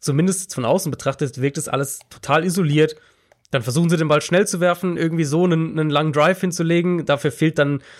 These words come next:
unterm Strich das individuelle Talent, abgesehen von Robinson. Und die Folge ist eben, dass alles, was Chicago offensiv macht, irgendwie schwierig wirkt und sie sich alles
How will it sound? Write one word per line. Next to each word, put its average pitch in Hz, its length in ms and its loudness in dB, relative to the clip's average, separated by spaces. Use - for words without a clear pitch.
unterm 151 260 0
Strich 156 220 0
das - 120 -10
individuelle 135 540 0
Talent, 190 560 0
abgesehen 170 380 -4
von 156 160 -6
Robinson. 170 540 0
Und 147 180 -2
die 139 60 2
Folge 160 340 4
ist - 120 0
eben, 139 220 0
dass 123 200 -2
alles, 135 500 4
was 135 140 0
Chicago 131 460 0
offensiv 120 420 -4
macht, 120 380 -4
irgendwie 135 280 0
schwierig 196 460 0
wirkt 113 260 -2
und 135 120 -6
sie 151 100 -2
sich 135 280 -8
alles 170 540 0